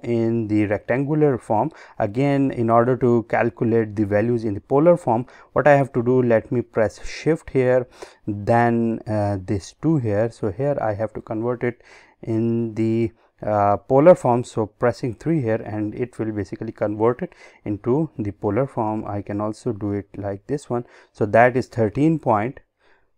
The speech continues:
thirteen point four, and angle is minus twenty-six point five. So thirteen point four, and angle is minus twenty-six point five, okay. Uh, so that is also in ohm. So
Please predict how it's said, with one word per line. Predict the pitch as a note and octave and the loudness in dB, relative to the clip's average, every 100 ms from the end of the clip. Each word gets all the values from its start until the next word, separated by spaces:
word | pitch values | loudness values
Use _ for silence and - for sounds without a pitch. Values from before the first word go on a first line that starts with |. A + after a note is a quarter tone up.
| _ | _
thirteen | A#2 A2 C#3+ D3 | -2 0 0 2
point | A#2+ A2+ | 2 0
four, | - D3 C#3+ | 2 2 2
and | A2+ | 2
angle | A#2 A#2 B2+ | 0 0 0
is | C#3 | 0
minus | B2 G#2 A2 A#2+ | -4 -2 -4 -4
twenty-six | - G#2 G#2 - A2 | -8 -8 -8 -10 -12
point | - - - | -12 -14 -14
five. | - - G2+ _ _ _ _ _ _ | -16 -16 -16 _ _ _ _ _ _
So | - A2 | -8 -8
thirteen | - A2 G#2 - A#2+ C#3+ D3+ _ _ _ _ _ _ _ | -6 -4 -4 -2 -2 -2 -4 _ _ _ _ _ _ _
point | - G#2+ G2+ | -8 -6 -6
four, | - B2+ D#3+ _ _ _ _ - - | -6 -4 -4 _ _ _ _ -20 -12
and | G#2+ G#2 - | -6 -6 -6
angle | A2+ A2 A2+ | -4 -2 0
is | A#2+ B2 | -2 -2
minus | G#2 G2+ G#2 - - | -4 -4 -6 -10 -12
twenty-six | G2 F#2+ G2 - - | -12 -10 -14 -16 -18
point | - C#3+ - | -20 -20 -16
five, | - G#2 | -14 -12
okay. | G#2+ G3+ G#3 _ _ - | -8 -6 -8 _ _ -4
Uh, | A2 | -2
so | G#2 B2+ | 0 -2
that | G#2+ B2 C#3 C3+ | 4 8 8 6
is | A2+ | 4
also | A#2+ B2 - | 6 6 2
in | B2+ A#2 - | 0 0 2
ohm. | D#3 D3 C3 C#3+ C#3+ _ _ _ _ _ _ _ _ _ _ _ _ _ _ _ _ _ | 4 4 4 2 -2 _ _ _ _ _ _ _ _ _ _ _ _ _ _ _ _ _
So | B2 A2 G#2+ - | 0 4 4 0